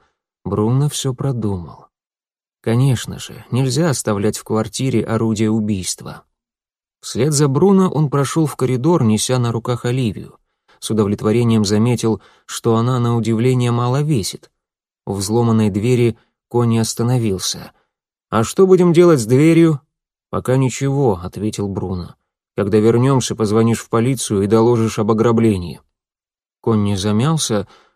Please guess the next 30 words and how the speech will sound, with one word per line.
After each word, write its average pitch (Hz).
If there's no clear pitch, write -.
затем 113
кивнул. 107
Да, 107
ему 117
придется 131
сообщить 123
о 120
взломе, 107
иначе 113
все 123
будет 117
выглядеть 117
слишком 113
подозрительно. 113
«Но 107
ничего 117
не 147
украли», — 160
заметил 98
он. 95
«Это 110
странно». 143
Бруно 104
улыбнулся. 113
«Скажи, 101
что 113
украли 117
телевизор 113
и 117
граммофон, 117